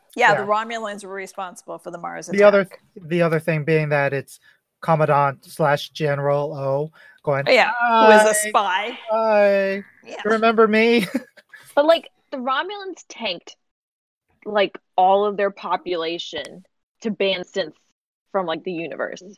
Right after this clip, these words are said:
Speaker 3: They, like, killed tons of their own people, and then it was time to fulfill their mission. They, like, didn't do it.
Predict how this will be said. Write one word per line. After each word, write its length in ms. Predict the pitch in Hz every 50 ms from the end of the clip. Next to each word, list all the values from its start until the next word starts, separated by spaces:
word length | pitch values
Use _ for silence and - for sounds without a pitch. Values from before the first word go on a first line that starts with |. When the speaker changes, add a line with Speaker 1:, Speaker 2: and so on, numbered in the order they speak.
| _ _ _ _ _ _ _ -
Speaker 3:
They, 80 | - 277
like, 180 | 359 403 -
killed 380 | - - 392 381 415 330 233 -
tons 340 | - - 302 466 453 415 415
of 80 | 330
their 140 | 302 311 294
own 140 | 285 277 269
people, 440 | - - 285 - - 190 160 147 -
and 140 | - 214 220
then 80 | 220
it 60 | 233
was 140 | 233 254 254 -
time 380 | - - 247 247 269 302 302 277
to 100 | 320 262
fulfill 340 | 269 262 254 254 240 240
their 140 | 240 247 220
mission. 500 | 208 190 202 - - 285 285 311 330 370 - _ - - _ _ _ _ -
They, 120 | 247 247
like, 140 | 254 247 240 208 _
didn't 360 | - 254 226 226 240 226 - _ _ _ _ _ -
do 220 | 226 220 196 160
it. 200 | 143 107 - -